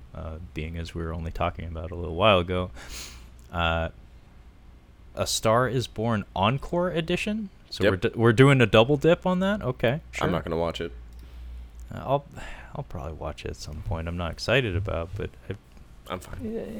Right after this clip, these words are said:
Speaker 1: Eh, yeah, whatever.
Speaker 2: Once you've <laughs> remade a movie three times, like, it's the third iter-, iteration of this, of this film, I'm like, "No, I'm fine."
Speaker 1: Yeah, I mean, it's like Ben-Hur. I mean, they're, like, God knows how many no-, versions of Ben-Hur. Like,
Speaker 2: I
Speaker 1: the
Speaker 2: still haven't
Speaker 1: Char-,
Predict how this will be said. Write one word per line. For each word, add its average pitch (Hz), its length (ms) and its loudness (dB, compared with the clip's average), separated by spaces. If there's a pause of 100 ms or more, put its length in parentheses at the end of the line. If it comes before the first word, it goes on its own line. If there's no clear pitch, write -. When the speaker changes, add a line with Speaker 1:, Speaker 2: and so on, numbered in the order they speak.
(160)
Speaker 1:
Eh, 160 40 -4 (260)
yeah, 113 160 -4 (120)
whatever. 76 280 -8 (180)
Speaker 2:
Once - 160 12
you've 139 220 6
<laughs> - 0 -
remade 135 400 8
a - 20 4
movie 113 380 4
three 104 360 -4
times, 101 440 0
like, 87 320 -4
it's - 180 -6
the 107 80 -8
third 107 460 4
iter-, 101 280 2
iteration 95 460 0
of 87 120 -4
this, 85 340 -4 (100)
of 82 140 -4
this 87 180 -2
film, 92 320 -2
I'm 80 80 -4
like, - 180 -8
"No, 98 200 0 (280)
I'm 92 120 -8
fine." 76 320 -6
Speaker 1:
Yeah, 226 320 0
I 202 60 -4
mean, 214 320 -4
it's 196 200 2
like 165 220 2
Ben-Hur. 90 580 -2 (180)
I 98 140 -8
mean, 101 240 -6
they're, 117 160 -2 (340)
like, - 200 -10
God 92 200 -2
knows 87 240 -4
how 90 140 -6
many 85 220 -4
no-, 80 180 -4 (140)
versions 87 500 0
of 80 180 -8 (120)
Ben-Hur. 76 540 -6 (420)
Like, 82 180 -4
Speaker 2:
I 104 60 6
Speaker 1:
the 90 80 6
Speaker 2:
still 139 140 8
haven't 101 180 6
Speaker 1:
Char-, - 240 6